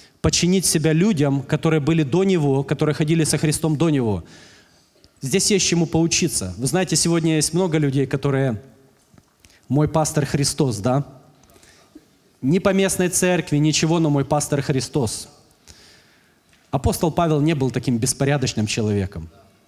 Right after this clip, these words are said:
Потому что, как написано, «без откровения свыше народ не обуздан, беспорядочен, но соблюдающий закон», Библия говорит, «блажен». Смотрите, Библия, Слово Божье называет закон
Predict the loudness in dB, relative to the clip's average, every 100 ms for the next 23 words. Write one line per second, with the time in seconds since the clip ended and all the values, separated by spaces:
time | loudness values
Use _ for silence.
0 | _ _ _ _ _ _ _ _ _ _
1 | -2 0 0 2 0 -2 -2 0 0 0
2 | 0 0 0 0 0 -2 -2 0 2 2
3 | 0 0 0 0 0 0 -2 0 0 -2
4 | -2 -2 -2 0 0 -2 -2 -2 -2 -4
5 | -4 -2 0 0 0 -4 -6 -8 -12 -16
6 | _ _ _ -6 -4 -2 -2 -2 -2 0
7 | 0 0 0 -2 -2 -2 0 0 0 -2
8 | -2 -2 -2 -2 -2 0 -2 -2 -4 -4
9 | -2 -2 -2 -4 -8 -4 -2 0 0 0
10 | -4 -20 -20 -20 -12 -4 0 2 2 2
11 | 2 2 -2 -4 -10 -20 -6 -2 2 2
12 | 2 2 0 -2 0 2 0